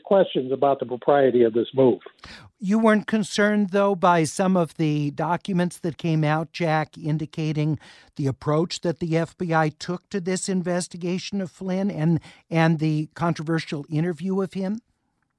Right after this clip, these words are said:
Speaker 1: Well, the, uh, F B I plays hardball, but this is not, uh, a, a, a, a naive person. This isn't the Central Park Five.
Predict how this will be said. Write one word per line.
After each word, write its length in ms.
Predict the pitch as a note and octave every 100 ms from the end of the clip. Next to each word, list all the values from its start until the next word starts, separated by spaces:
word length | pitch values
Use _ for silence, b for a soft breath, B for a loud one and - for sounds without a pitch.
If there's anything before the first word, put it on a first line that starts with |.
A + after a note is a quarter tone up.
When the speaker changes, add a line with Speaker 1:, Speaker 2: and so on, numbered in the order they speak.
| _ _ _ _ -
Speaker 1:
Well, 380 | D#3 G#3 A#3 -
the, 320 | F3+ E3 E3+
uh, 340 | D#3+ E3 E3
F 100 | F3+ -
B 140 | D#3+
I 200 | D#3+ F#3 G3+
plays 300 | F3 E3+ E3 -
hardball, 640 | F#3+ A3+ E3 D3 D3+ E3+ -
but 220 | E3 -
this 160 | G#3 B3 B3
is 160 | E3+ -
not, 380 | E3 F3+ F3 - - -
uh, 600 | D#3+ D#3 D3+ D3+ C#3+ C#3 C3+ -
a, 60 |
a, 220 | C#3+ C3+ C3+ D3+ D#3+
a, 200 | D3+ C#3 C3+
a 80 | C#3+
naive 560 | C#3+ D3+ D3+ D#3+ F3 D3+ -
person. 360 | F3 E3+ B2
This 120 | D3+
isn't 240 | G#3+ E3+ D#3+
the 120 | C#3+ -
Central 360 | B2+ - C#3+ -
Park 220 | C#3+ B2 -
Five. 460 | F3+ E3+ A2 A2